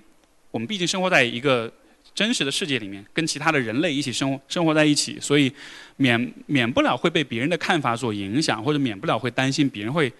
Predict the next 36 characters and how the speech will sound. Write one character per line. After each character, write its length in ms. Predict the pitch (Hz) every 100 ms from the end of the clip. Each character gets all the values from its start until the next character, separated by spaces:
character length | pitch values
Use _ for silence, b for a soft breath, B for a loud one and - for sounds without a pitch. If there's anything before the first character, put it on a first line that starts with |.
| b b
怎 100 | 120
么 80 | 117
想 300 | - 107 185
你 100 | 123
自 200 | 135 120
己。 200 | 117 - b b b b b
你 80 | -
像 160 | 185
比 80 | 151
如 80 | 123
今 100 | 147
天 140 | 170
我 120 | 151 120
来 200 | 104 139
的 80 |
时 140 | 175 135
候， 80 | 123
我 100 | 104
坐 160 | 110
高 180 | 107 151
铁 160 | 156 104
过 180 | 135
来， 240 | 123 104 117 -
然 160 | 117 110
后 240 | 123 110 - _
刚 120 | 156
刚 100 | 156
到 200 | 165 143 120 - _
那 140 | 135 120
个 160 | 117
杭 160 | 101 117
州 120 | 139
东 180 | 143 147
的 80 | 135
时 140 | 123
候， 200 | 117 113